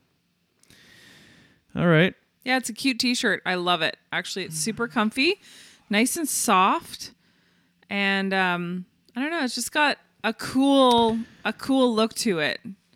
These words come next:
Speaker 1: Yeah.
Speaker 2: You know when you just wanna wear a comfy t-shirt, but
Speaker 1: Mm-hmm.
Speaker 2: you don't wanna, like, this adds a bit of flair. Like, it almost has a vintagey, nice, um, look to it,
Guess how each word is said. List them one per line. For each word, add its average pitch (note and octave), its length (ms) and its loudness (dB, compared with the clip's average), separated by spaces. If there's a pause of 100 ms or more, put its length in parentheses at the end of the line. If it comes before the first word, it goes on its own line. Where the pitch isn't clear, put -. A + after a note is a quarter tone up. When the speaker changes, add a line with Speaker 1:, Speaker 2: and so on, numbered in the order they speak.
(120)
Speaker 1:
Yeah. A2 260 0 (140)
Speaker 2:
You A3+ 120 0
know C4 160 4
when B3 240 2
you A3+ 100 2
just A3+ 220 0
wanna A3 200 2
wear G3+ 280 2
a F#3+ 40 -4
comfy G3 440 -4
t-shirt, A3 580 -4 (140)
but F3 260 0
Speaker 1:
Mm-hmm. A#2 400 -2
Speaker 2:
you G3+ 140 -2
don't G3+ 160 0
wanna, F#3+ 440 0 (200)
like, F3+ 340 -10 (180)
this A3+ 200 -6
adds G#3+ 340 0
a G#3+ 60 -2
bit F#3+ 160 -4
of F#3 80 -6
flair. F3+ 520 -4
Like, E3 220 -8
it E3 60 -8
almost F3 300 -6
has G3 200 -6
a G3 60 -6
vintagey, F3 640 -8
nice, E3+ 580 -8 (600)
um, D#3 640 -10 (720)
look F#3 240 -10
to F3 180 -6
it, - 180 -8